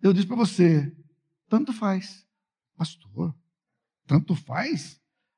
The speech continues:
Mas eu quero saber a vontade de Deus. Afinal de contas,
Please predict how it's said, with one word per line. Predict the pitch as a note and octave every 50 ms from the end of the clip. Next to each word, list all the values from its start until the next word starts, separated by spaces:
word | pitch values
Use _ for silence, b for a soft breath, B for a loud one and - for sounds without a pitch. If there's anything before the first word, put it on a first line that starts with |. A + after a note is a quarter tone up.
| _ _
Mas | - B2 A#2
eu | C#3 C#3
quero | C#3 - - C3 C#3+ D#3+ F#3+
saber | - - - A#3 G#3 E3+ D3+ E3
a | F3 F#3+
vontade | E3+ E3+ G#3+ A#3 C4+ - G3+ F3+ F#3 F3+ F3+ F3+
de | A3+ D4
Deus. | - B3+ A#3 - C4+ E4+ E4+ - - - - _ _ _ _ _ _ _ _ _ _ _ _ _ _
Afinal | B2+ A#2+ - C#3 D#3+ E3+
de | D#3+ D#3 D#3+
contas, | D#3+ - D3+ F#3 B3 D#4 - - D#3 C3+ - -